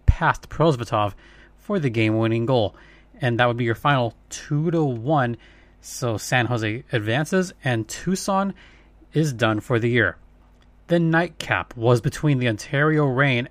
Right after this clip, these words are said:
and the Colorado Eagles. And folks, this was a thriller of a game. Ontario did not want to draw Colorado because there was the previous matchup just two weeks prior where Colorado beat Ontario at home at Toyota Sports Performance Center.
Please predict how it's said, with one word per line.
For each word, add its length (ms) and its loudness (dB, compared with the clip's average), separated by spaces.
and 200 0
the 60 -2
Colorado 760 2
Eagles. 300 0
And 160 -6
folks, 440 -2
this 480 -2
was 440 0
a 140 -4
thriller 720 0
of 140 0
a 40 -2
game. 340 0
Ontario 460 4
did 200 2
not 340 2
want 180 0
to 60 0
draw 240 2
Colorado 520 2
because 420 0
there 80 0
was 100 0
the 80 -4
previous 500 0
matchup 420 -2
just 260 -6
two 220 -2
weeks 240 -6
prior 460 2
where 160 -2
Colorado 880 2
beat 320 -4
Ontario 640 -4
at 180 4
home 400 -2
at 180 0
Toyota 360 0
Sports 280 -4
Performance 400 -2
Center. 280 -4